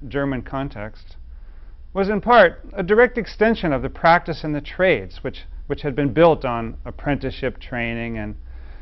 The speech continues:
and the celebration of practical knowledge. But on the other side, the emergence of engineering research at the higher technical institutes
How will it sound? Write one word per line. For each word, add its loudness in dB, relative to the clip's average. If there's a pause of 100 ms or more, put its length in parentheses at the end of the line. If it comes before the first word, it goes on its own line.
(140)
and -2
the 0
celebration 4
of -6 (220)
practical -2
knowledge. -4 (1000)
But 0
on 6
the 6
other 12
side, -8 (920)
the 0
emergence 8
of 2 (280)
engineering 2
research 2
at -6
the -2
higher 2
technical -6
institutes -8